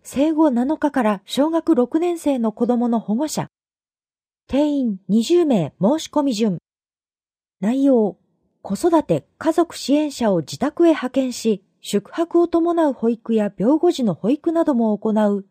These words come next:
千代田子育てサポート事業の説明。説明会後、希望者は登録か。申し込み方法。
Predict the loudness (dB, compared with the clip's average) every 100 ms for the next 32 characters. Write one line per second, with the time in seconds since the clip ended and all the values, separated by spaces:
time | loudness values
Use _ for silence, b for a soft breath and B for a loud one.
0 | _ -4 2 4 4 0 -2 -2 2 2
1 | 2 0 0 2 2 2 2 4 4 2
2 | -2 -4 -4 -2 0 0 -2 _ _ _
3 | _ _ _ _ _ _ _ -6 -6 -2
4 | 0 2 0 0 2 2 0 -2 0 0
5 | 2 0 -2 -4 -2 2 2 0 -8 -6
6 | -8 _ _ _ _ _ _ _ _ _
7 | _ -2 -2 -4 -2 -2 0 0 0 0
8 | 0 0 0